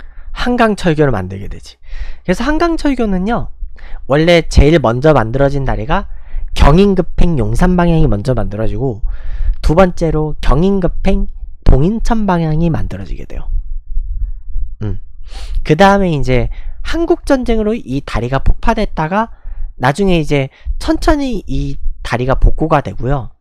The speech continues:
그 다음으로 만들었던 한강철교 다리가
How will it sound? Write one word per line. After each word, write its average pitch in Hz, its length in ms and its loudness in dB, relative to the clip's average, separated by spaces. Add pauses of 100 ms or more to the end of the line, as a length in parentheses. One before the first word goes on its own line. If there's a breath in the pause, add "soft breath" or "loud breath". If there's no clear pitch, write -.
(580 soft breath)
그 - 160 0
다음으로 214 600 2
만들었던 139 640 0
한강철교 170 960 2
다리가 131 520 -2